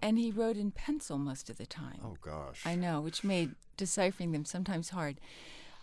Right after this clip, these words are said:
Speaker 1: I sort of liked that because there was nothing precious for him about them, but they were his companions, and he took them everywhere he went. So it just shows, I think, as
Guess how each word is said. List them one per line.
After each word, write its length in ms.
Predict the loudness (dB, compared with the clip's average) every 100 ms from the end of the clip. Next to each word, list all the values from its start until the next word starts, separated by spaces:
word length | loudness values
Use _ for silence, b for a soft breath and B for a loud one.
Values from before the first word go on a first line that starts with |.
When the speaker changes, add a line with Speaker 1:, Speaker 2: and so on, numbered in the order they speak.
| B 6
Speaker 1:
I 220 | 8 8
sort 240 | 6 4
of 160 | 4 4
liked 320 | 4 4 2
that 220 | -2 -2 -4
because 340 | -6 -4 0
there 100 | 0
was 120 | 2
nothing 360 | 0 0 0 -2
precious 500 | -2 -4 -2 -2 -4
for 100 | -4
him 160 | -2
about 360 | 0 2 2 2
them, 120 | 0
but 140 | 0 2
they 120 | 2
were 120 | 2
his 240 | 2 -2
companions, 800 | -2 -2 0 2 2 0 -2 -6 -2
and 120 | 0
he 80 | 0
took 260 | -2 -4
them 160 | -2 0 0
everywhere 400 | 0 0 0 -2
he 160 | -2
went. 340 | -2 -2 -4 -8 B B B B B
So 640 | -4 4 8 10 8 6 0 0
it 100 | 2
just 260 | 4 4 6
shows, 300 | 8 8 6
I 80 |
think, 340 | 2 2 2 2
as 260 | 0 0